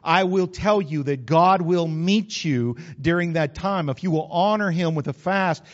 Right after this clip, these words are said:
And many times, people coming out of fast, God breaks this off of them, whatever it is that they're fasting and praying for. I believe if you have a loved one today that you know they need Jesus Christ, I encourage you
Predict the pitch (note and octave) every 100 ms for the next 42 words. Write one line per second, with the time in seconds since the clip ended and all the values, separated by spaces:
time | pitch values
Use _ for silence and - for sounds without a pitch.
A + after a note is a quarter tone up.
0 | - - D#3+ D#3 D#3+ A#3 B3 - F3+ D#3
1 | D3+ - G3+ F#3 - G3+ F#3 E3+ G3+ F#3+
2 | - A3 A3+ G3 - E3+ C#3 G#3+ A#3+ E3
3 | A#2 D#3+ F#3+ B3+ - - A#3 - A3+ C4+
4 | G#3+ C#3+ D3 D#3+ F3+ G3+ G#3 G#3+ G#3+ G#3+
5 | G#3+ G#3+ A3 A3 A3 A3 G#3+ A3+ B3+ -
6 | G3 C3+ - - D3+ E3+ A#3 G#3 A3 G#3
7 | G3+ A#3+ G#3 G3+ A3+ B3 A3 E3 D3 C#3
8 | C#3 B2+ B2+ - F#3 C4 A3+ F#3 D#3+ E3+
9 | G3+ A#3+ G#3 D3+ G#3 G#3+ G#3 D3+ A#3 A3+
10 | F#3+ F#3+ - A#3+ B3+ - F3 C4+ C4+ -
11 | - D4+ F4 B3 F#3